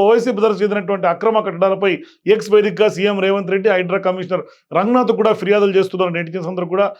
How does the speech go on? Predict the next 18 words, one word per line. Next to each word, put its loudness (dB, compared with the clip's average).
మరోవైపు 4
హైదరాబాద్ 2
జిల్లా 2
పాత 2
నగరంలో 0
బండ్లగూడ 4
మండలం 0
పరిధిలో 2
ఉన్నటువంటి -2
సలకం 2
చెరువులో 4
ఓవైసీ 4
బ్రదర్స్ 2
సంబంధించినటువంటి -2
అక్రమంగా 0
విద్యా 0
సంస్థలు -4
నిర్మించారని 2